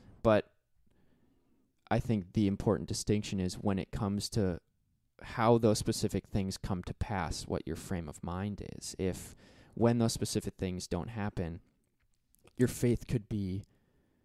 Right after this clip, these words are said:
encouraged because you know, okay, God has something better planned, or your faith could be damaged because you think God doesn't care about the things I care about.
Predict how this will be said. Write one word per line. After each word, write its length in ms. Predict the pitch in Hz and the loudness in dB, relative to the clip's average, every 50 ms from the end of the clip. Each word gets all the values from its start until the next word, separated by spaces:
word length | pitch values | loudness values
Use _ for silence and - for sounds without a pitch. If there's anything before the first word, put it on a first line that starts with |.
| _ _ _ _ _ | _ _ _ _ _
encouraged 880 | - 120 110 104 - - - 147 175 180 107 78 - - - - - - - - | 0 2 2 0 0 0 2 4 4 4 4 2 0 -2 -6 -8 -12 -12 -6 -4
because 500 | - 104 - - 120 107 104 101 - - | -2 -2 0 2 2 4 2 2 2 0
you 160 | 101 104 104 | 0 0 2
know, 220 | 101 101 98 95 - | 2 0 2 0 0
okay, 260 | 101 104 - - 92 | -2 -2 -4 -6 -4
God 280 | 92 - 95 95 92 | -2 -2 -2 -2 -2
has 120 | 95 98 - | -2 -4 -4
something 300 | - 95 90 - 87 87 | -4 -6 -6 -6 -8 -8
better 300 | 87 - 82 85 85 82 | -6 -4 -4 -4 -4 -4
planned, 440 | - - 95 87 82 80 78 82 - - - | -4 -4 -4 -4 -4 -4 -6 -8 -6 -2 4
or 180 | 101 113 120 131 | 6 8 8 8
your 160 | 127 110 113 | 8 4 2
faith 380 | - - 120 110 107 - - | 0 0 0 0 0 0 -4
could 260 | - - 120 98 90 - | -6 -6 -6 -4 -4 -4
be 320 | 95 92 90 82 82 87 _ | -4 -4 -4 -4 -6 -8 _
damaged 600 | - 90 85 92 92 - - - - - - - - | -6 -4 -4 -4 -4 -6 -8 -10 -12 -12 -12 -8 -6
because 380 | - - - - 87 87 - | -6 -4 -2 -2 -2 -2 -2
you 80 | 87 85 | -6 -8
think 380 | - - 82 80 80 - - _ - | -6 -6 -8 -8 -8 -12 -14 _ -6
God 260 | - 85 80 80 85 | -4 -4 -4 -4 -4
doesn't 240 | 71 71 - - - | -6 -6 -8 -8 -8
care 220 | - - 65 67 | -8 -6 -6 -6
about 180 | - - - - | -6 -8 -8 -10
the 80 | - | -12
things 240 | - - - - - | -12 -12 -12 -12 -12
I 80 | - - | -14 -10
care 240 | - - 80 69 | -8 -8 -6 -6
about. 320 | 69 - - - - - | -8 -8 -10 -10 -12 -12